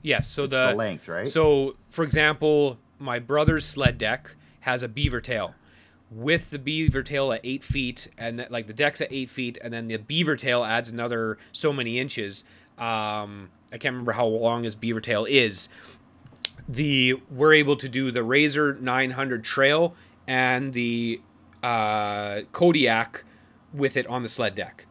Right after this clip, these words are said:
Speaker 1: and we've done that multiple times, uh, hauling it. Now, the reason, again, is because of the length. So, uh, a lot of these machines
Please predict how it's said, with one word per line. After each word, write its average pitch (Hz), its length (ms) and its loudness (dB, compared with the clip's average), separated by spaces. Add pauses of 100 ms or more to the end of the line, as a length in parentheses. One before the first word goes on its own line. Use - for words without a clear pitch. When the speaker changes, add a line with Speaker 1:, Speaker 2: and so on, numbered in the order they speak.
Speaker 1:
and 123 140 -6
we've 123 160 -4
done 143 160 4
that 120 160 0
multiple 139 540 0
times, 110 580 -2 (320)
uh, 110 200 0
hauling 107 340 -2
it. - 180 -14 (240)
Now, 120 220 2
the 117 80 -2
reason, 165 260 4
again, 131 340 2
is 113 160 -4
because 113 280 -6
of 107 120 -6
the 104 60 -4
length. - 400 -6 (320)
So, 117 520 2 (480)
uh, 107 440 0 (160)
a 120 60 -14
lot 127 240 6
of 147 80 6
these 120 160 -4
machines 117 640 -4